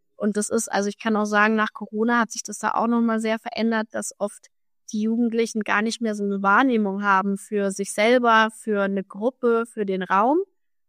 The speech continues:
Und da arbeite ich dann mit denen sehr viel eben am Klassenzusammenhalt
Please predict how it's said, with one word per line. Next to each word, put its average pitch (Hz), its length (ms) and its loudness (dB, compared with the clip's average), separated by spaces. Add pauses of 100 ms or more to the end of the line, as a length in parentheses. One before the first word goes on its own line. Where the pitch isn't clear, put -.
Und 208 260 0
da 196 120 6
arbeite 208 360 2
ich 214 100 -8
dann 208 200 0
mit 202 180 -4
denen 214 260 0
sehr 202 220 -2
viel 208 200 -6
eben 202 260 -2
am 196 340 -2 (440)
Klassenzusammenhalt 254 1200 0